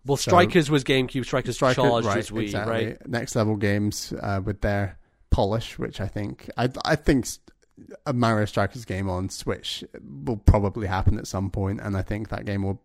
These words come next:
Speaker 2: be fine. I don't know how much you can improve that formula, 'cause Strikers Charged was a very good game, although it had some weird Wii w-, waving, st-, <laughs> Wiimote waving stuff
Speaker 1: Yeah.
Speaker 2: that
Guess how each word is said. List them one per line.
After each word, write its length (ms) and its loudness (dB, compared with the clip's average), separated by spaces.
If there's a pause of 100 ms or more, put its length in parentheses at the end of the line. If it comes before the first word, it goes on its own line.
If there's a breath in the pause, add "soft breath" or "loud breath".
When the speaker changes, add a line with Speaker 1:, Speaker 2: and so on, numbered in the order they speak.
(380 soft breath)
Speaker 2:
be 100 2
fine. 440 4
I 100 0
don't 160 4
know 60 6
how 100 4
much 300 0
you 80 -2
can 140 0
improve 340 2
that 200 0
formula, 460 0
'cause 160 -6
Strikers 380 -2
Charged 440 0
was 280 0 (420 soft breath)
a 60 -2
very 160 8
good 180 2
game, 240 2
although 240 4
it 60 2
had 120 2
some 260 0
weird 420 2 (560 loud breath)
Wii 240 4
w-, 260 0
waving, 600 2
st-, 380 -2
<laughs> 20 -2
Wiimote 380 8
waving 380 4
stuff 340 2
Speaker 1:
Yeah. 140 6 (180)
Speaker 2:
that 20 2